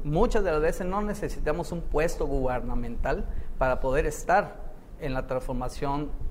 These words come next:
y beneficio de los ciudadanos. Eh, se necesita empeño,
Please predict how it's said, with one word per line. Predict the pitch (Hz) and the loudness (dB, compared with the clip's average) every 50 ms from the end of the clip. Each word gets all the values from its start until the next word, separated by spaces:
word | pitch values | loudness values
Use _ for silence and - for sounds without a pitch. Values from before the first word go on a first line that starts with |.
| - - - | -2 -2 -2
y | 156 139 | 0 0
beneficio | 127 131 123 127 123 - - 139 131 147 143 | 2 2 0 -2 -2 -6 -6 -4 -2 -2 0
de | 131 | 0
los | 123 120 110 | -2 -2 -4
ciudadanos. | - 120 117 117 117 113 117 113 110 - - - - - - - - - - - - | -6 -6 -6 -6 -8 -8 -10 -10 -12 -14 -18 -18 -20 -20 -18 -16 -14 -10 -8 -4 0
Eh, | 135 135 131 139 139 | 2 2 4 4 2
se | - - 139 | 2 2 2
necesita | 135 131 123 - 160 151 - 143 | 0 0 -2 -2 -2 -2 -2 -2
empeño, | 127 120 - 156 170 190 196 190 117 110 104 | -2 0 2 2 2 2 0 -2 -4 -6 -8